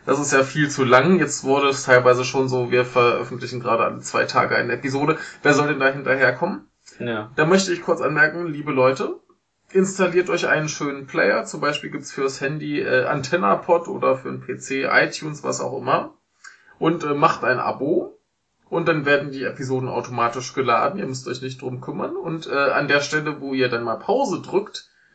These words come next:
Speaker 1: merkt sich das Programm, wo ihr wart. Und ihr könnt das nächste Mal da weiterhören. Und dann kann man das wunderbar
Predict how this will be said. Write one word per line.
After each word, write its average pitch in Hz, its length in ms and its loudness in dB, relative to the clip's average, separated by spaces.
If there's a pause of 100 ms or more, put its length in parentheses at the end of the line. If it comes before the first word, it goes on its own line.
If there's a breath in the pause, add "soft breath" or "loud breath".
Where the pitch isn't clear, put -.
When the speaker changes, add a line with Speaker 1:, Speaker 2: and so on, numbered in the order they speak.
Speaker 1:
merkt 131 340 4
sich 139 140 -6
das - 260 -4
Programm, 135 420 -2
wo 127 120 -2
ihr 123 220 0
wart. 120 280 -6
Und - 60 -10
ihr - 60 -8
könnt 185 180 -6
das - 160 -6
nächste 180 300 -4
Mal 170 160 2
da 175 140 4
weiterhören. 123 600 0
Und 123 120 -8
dann 127 100 -4
kann 135 160 -2
man 139 140 -2
das 131 200 -4
wunderbar 202 720 4